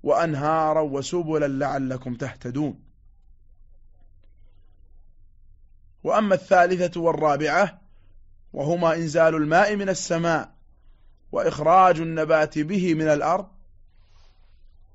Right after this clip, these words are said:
فقد تكرر ذكرهما في القرآن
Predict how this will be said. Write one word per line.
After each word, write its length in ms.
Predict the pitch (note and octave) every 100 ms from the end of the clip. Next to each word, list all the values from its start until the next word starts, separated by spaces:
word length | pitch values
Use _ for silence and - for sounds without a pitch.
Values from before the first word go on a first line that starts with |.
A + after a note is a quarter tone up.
| - _ - -
فقد 320 | G#3 B3 A#3+
تكرر 600 | A#3 A3+ C#4 B3 A3+ F#3
ذكرهما 680 | F3 - G#3+ G#3 G3+ G3 F#3
في 80 | E3+
القرآن 680 | - F3+ - F3 G3+ G#3+